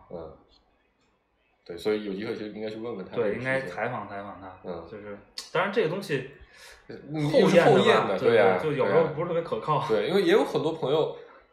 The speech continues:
Speaker 1: 创业也创业了一两年、两三年，
Speaker 2: 嗯。
Speaker 1: 那也没成，对吧？你，你去采访他，他们肯定就说：“哎呀，早知道我就，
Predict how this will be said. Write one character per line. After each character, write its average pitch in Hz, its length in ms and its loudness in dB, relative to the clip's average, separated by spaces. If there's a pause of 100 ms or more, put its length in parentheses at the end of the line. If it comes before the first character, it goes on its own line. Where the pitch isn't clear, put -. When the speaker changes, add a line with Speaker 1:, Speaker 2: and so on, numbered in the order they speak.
(240)
Speaker 1:
创 156 260 0
业 147 100 4
也 113 200 0
创 190 240 -6
业 165 80 0
了 113 140 0
一 113 100 -4
两 98 160 -4
年、 98 140 -4
两 90 120 -4
三 98 140 -6
年， 87 240 -6
Speaker 2:
嗯。 110 140 -8
Speaker 1:
那 135 40 -6
也 120 140 -4
没 113 160 0
成， 104 340 -6 (460)
对 117 100 0
吧？ 110 60 4
你， 110 160 -2
你 113 100 -2
去 175 120 0
采 190 120 6
访 127 160 4
他， 107 120 0
他 113 100 -4
们 113 80 -2
肯 101 100 -8
定 101 80 -6
就 101 80 -4
说 98 240 -4
：“哎 107 80 -6
呀， 87 80 -6
早 104 220 0
知 123 100 -2
道 147 140 6
我 104 220 2
就， 120 340 -2